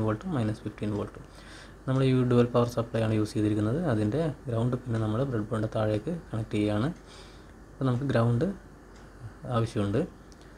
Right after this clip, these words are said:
അതിനുശേഷം നമ്മൾ, ആ, നമ്മുടെ സർക്യൂട്ടിലെ കമ്പോണൻസ് connect ചെയ്യാം. op amp-ിൻ്റെ second പിന്നായ inverting input പിന്നിലേക്ക് നമ്മളൊരു വൺ പോയിന്റ് ടു കിലോ ഓം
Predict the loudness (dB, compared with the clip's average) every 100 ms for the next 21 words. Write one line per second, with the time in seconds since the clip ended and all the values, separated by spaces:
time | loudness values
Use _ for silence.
0 | -20 -20 -20 -20 -20 -20 -20 -20 -20 -20
1 | -6 0 0 0 -2 0 2 4 4 4
2 | -2 -18 -12 -4 0 4 4 2 0 0
3 | 0 -2 -2 -4 -4 -6 -4 -4 -4 -4
4 | -2 0 0 -2 -4 -4 -2 -2 -4 -12
5 | -18 -14 -6 0 2 4 2 2 0 0
6 | -2 0 2 2 2 2 0 -4 -2 2
7 | 2 2 2 0 0 -4 -6 -2 2 2
8 | 2 0 0 0 0 0 -2 -2 0 0
9 | 0 0 0 0 0 0 -2 0 2